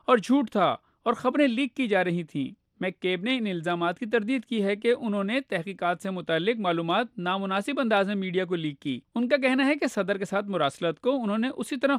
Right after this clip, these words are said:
خفیہ رکھا جیسے ایف بی آئی کے سابق ڈائریکٹر جیمز کومے رکھتے تھے۔ مبشر علی زیدی، وائس آف امریکہ،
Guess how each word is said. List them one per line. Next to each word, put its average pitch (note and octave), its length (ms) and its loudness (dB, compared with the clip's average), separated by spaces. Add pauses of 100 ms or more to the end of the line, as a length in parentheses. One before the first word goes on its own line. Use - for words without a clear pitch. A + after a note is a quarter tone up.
خفیہ G3 220 -2
رکھا F3+ 340 -2 (260)
جیسے A#3 280 2
ایف A#3+ 180 0
بی B3 180 0
آئی C4 160 4
کے C#4 200 -2
سابق F#3+ 280 0
ڈائریکٹر F3+ 460 0
جیمز F#3+ 480 -4
کومے B3 320 0
رکھتے D#3 280 -2
تھے۔ C3 220 -8 (240)
مبشر G3 420 0
علی B3 140 0
زیدی، B3 360 -2 (240)
وائس G3 220 2
آف A3 80 0
امریکہ، A3+ 480 0